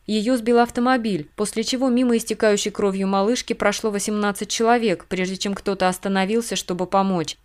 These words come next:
Через неделю девочка скончалась в больнице. Также приводится случай с еще одним китайцем, который, пытаясь помочь пострадавшей пожилой женщине, отвез ее в больницу. Однако там его обвинили в причинении женщине телесных повреждений,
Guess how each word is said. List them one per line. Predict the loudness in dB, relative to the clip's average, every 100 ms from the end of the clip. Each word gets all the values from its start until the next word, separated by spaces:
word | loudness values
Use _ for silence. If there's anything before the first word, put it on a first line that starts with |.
| _
Через | -2 0 2
неделю | 2 2 2 2
девочка | 0 0 -2 -4
скончалась | -4 -2 0 0 0 -2
в |
больнице. | 0 0 0 -4 -6 -8 -10 _ _ _ _
Также | 0 0 0
приводится | 0 2 0 0 -4
случай | -2 -2 0 -2
с | 0
еще | 0 2 2
одним | 2 -2
китайцем, | -2 0 0 0 -4 -2
который, | 0 2 0
пытаясь | 0 0 2 0
помочь | 0 -2 0 -4 -6
пострадавшей | -4 0 2 2 0 -4
пожилой | -4 -2 -2 0
женщине, | 2 2 0 0
отвез | 0 -2 -2 -4 -2
ее | -4 0
в |
больницу. | 0 2 2 -2 -4 -6 -6 _
Однако | -2 0 0 0
там | 0 0
его | 2 2
обвинили | 2 2 2 2
в | 0
причинении | -2 -4 0 0 0 0
женщине | 0 0 -2 0 -2
телесных | 0 0 -2 -4 -6
повреждений, | -4 0 0 0 0 0 -4